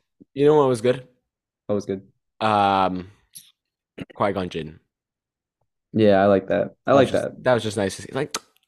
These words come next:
Speaker 1: that's my guy. We haven't seen him in forever. We love, you can't hate him. You can't hate him.
Speaker 2: That's true. I agree.
Speaker 1: Min-, the midi-chlorians. <laughs> That's my Liam Neeson impression.
Speaker 2: That's a terrible Liam Neeson impression.
Speaker 1: "I have found you, uh, my daughter." <laughs>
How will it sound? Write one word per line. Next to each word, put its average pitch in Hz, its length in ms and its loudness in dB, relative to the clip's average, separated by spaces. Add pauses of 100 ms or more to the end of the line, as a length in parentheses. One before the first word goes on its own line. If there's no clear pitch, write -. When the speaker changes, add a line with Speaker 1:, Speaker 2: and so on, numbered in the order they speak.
(100)
Speaker 1:
that's 330 240 0
my 339 220 2
guy. 285 460 2
We 208 180 2
haven't 254 160 2
seen 247 140 2
him 233 100 0
in 226 60 0
forever. 202 500 0
We 170 160 0
love, 175 280 0
you 156 300 -6
can't 156 240 -4
hate 80 140 -6
him. 71 100 -16 (220)
You 139 80 -14
can't 202 180 -8
hate 165 160 -8
him. 92 220 -14
Speaker 2:
That's 147 180 -2
true. 147 340 0
I 127 120 0
agree. 135 160 2
Speaker 1:
Min-, - 240 -2
the 117 80 -4
midi-chlorians. 95 880 -2 (220)
<laughs> - 80 -16 (1800)
That's 196 460 -4
my 143 100 2
Liam 127 220 2
Neeson 110 200 -2
impression. 101 460 -8 (280)
Speaker 2:
That's 151 160 -4
a 139 60 -2
terrible 120 400 2
Liam 120 200 -2
Neeson 127 240 -4
impression. 113 340 -8
Speaker 1:
"I 92 100 -6
have 90 100 -10
found 95 340 -2
you, 85 240 -8
uh, 82 320 -8
my 87 120 -4
daughter." 92 440 -4 (600)
<laughs> - 400 -20